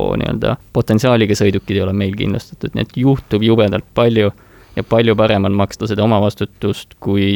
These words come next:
siis, äh, seda tuhandet viitesadat kuni kahte tuhandet eurot, mis on sükene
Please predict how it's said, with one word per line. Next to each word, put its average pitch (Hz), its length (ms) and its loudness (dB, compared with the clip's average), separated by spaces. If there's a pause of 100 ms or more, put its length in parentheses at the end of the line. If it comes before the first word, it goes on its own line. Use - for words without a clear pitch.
siis, 104 560 -4
äh, 104 240 2 (800)
seda 107 240 0 (240)
tuhandet 107 400 -2
viitesadat 104 500 0
kuni 104 220 0
kahte 113 240 0
tuhandet 113 400 -2
eurot, 113 240 2
mis 110 160 -6
on 104 80 -4
sükene 98 380 -2